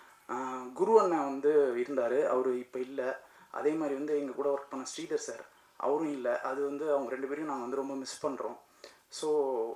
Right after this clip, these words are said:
எங்க டீம் சின்ன டீம், ஒரு சோல்ஃபுல்லான, ஒரு ட்ரூத்ஃபுல்லான ஒரு படத்தை கொண்டு வந்து உங்க முன்னாடி கொடுத்துருக்கோம். இது வந்து கொண்டு போய்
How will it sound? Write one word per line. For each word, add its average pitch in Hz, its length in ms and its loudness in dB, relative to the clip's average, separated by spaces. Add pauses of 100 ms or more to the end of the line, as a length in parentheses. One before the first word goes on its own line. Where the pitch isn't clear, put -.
(120)
எங்க 151 360 -4
டீம் 214 260 -6
சின்ன 175 320 -2
டீம், 180 300 -2
ஒரு - 340 4
சோல்ஃபுல்லான, 196 640 8
ஒரு 170 240 4
ட்ரூத்ஃபுல்லான 196 720 2 (360)
ஒரு 147 140 0
படத்தை 185 580 6
கொண்டு 160 180 -6
வந்து 165 220 0
உங்க 139 300 -4
முன்னாடி 151 40 -2
கொடுத்துருக்கோம். 147 580 -2 (280)
இது 156 160 -2
வந்து 160 200 0
கொண்டு 208 320 2
போய் 208 180 4